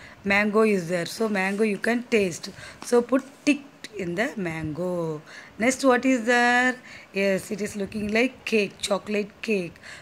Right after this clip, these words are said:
So that also tasty. You can put tick. Okay, taste. Next one, just search. Yes, your favorite.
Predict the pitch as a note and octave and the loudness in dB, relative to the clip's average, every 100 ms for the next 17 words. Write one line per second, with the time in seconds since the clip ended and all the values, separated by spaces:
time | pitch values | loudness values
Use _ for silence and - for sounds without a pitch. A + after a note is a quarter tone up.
0 | - - G#3 F#3+ F#3+ G#3 G3+ G3 B3+ C4+ | -14 -8 -2 0 2 2 2 0 0 0
1 | A#3 G3+ - - C#4 - - - - G3 | 2 0 0 2 2 0 -8 -20 -12 -8
2 | F#3 A3+ G#3 B3+ - - - A#3 - - | -2 -2 -2 -6 -6 -20 -4 -4 -4 -8
3 | E4+ F#3 - D4+ G#3+ D#3+ G3 E3 - - | -8 -8 -4 -2 -2 -2 -4 -4 -8 -10
4 | - - - - F#3+ A3+ A3+ A#3 G#3+ G#3 | -12 -20 -20 -8 -2 -2 0 0 2 0
5 | G#3 G#3 G#3+ G#3+ - A3+ G#3+ G3+ - - | -2 -2 -2 -4 -4 0 0 0 -4 -10
6 | - - - - - G3 F#3+ G3+ G3+ G3 | -14 -20 -20 -16 -6 -2 -2 0 -2 -2
7 | - A3 A3 G#3+ F#3+ F3 - - | -2 0 0 0 -2 -4 -6 -8